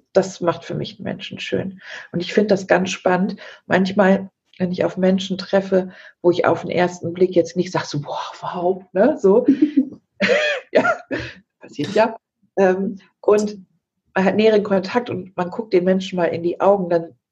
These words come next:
dann entdeckt, entdeck ich ganz oft so eine ganz besondere Schönheit, wo ich immer denk, „Dieser Mensch ist total schön, auch wenn er mich jetzt auf den ersten Blick jetzt nicht gerade umgehauen hat“,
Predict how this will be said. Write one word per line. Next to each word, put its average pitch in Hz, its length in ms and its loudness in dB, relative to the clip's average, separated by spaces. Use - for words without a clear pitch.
dann - 180 0
entdeckt, 190 540 -4
entdeck 185 440 2
ich - 340 -4
ganz 185 280 0
oft 185 240 0
so - 120 -4
eine 170 80 -4
ganz 180 300 0
besondere 170 400 0
Schönheit, 202 420 0
wo 170 60 2
ich 160 100 -6
immer 170 180 0
denk, 170 260 2
„Dieser - 200 -4
Mensch 202 180 2
ist 202 100 -8
total 214 300 0
schön, 294 240 2
auch - 200 0
wenn 208 120 2
er 214 60 2
mich 220 160 0
jetzt - 180 -4
auf 190 160 2
den 190 80 -6
ersten 190 360 -2
Blick 196 200 0
jetzt 185 180 0
nicht 208 160 -4
gerade - 240 -2
umgehauen 131 600 -6
hat“, - 240 -12